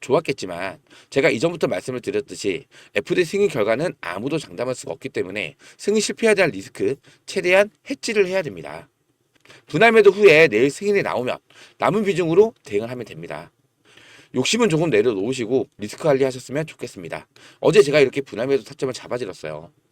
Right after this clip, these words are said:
어제 소통방에 들어와 계셨던 분들은 일단은 비중을 축소를 하셨을 거예요. 자, 이제부터 남은 비중으로 오늘 사실상 점 하한가로 시작이 될 가능성이 굉장히 높아요.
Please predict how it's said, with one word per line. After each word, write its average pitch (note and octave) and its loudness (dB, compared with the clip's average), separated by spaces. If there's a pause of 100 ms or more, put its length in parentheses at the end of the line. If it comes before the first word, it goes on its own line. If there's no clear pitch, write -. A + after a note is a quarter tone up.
(420)
어제 F3 4
소통방에 G#3 2
들어와 C3 2
계셨던 C3 -6
분들은 G2+ -4 (800)
일단은 F3 2
비중을 D#3+ -4 (180)
축소를 F#3 0
하셨을 F#3 -14
거예요. D#2+ -8 (960)
자, C3 6
이제부터 G3 6
남은 C#3+ 2
비중으로 B2+ 0 (520)
오늘 A3+ 6 (320)
사실상 D3+ 2 (440)
점 A3 4
하한가로 G#3+ 0
시작이 D#3+ -2
될 D3+ -2
가능성이 G#2+ -8
굉장히 G2 -8
높아요. E2 -10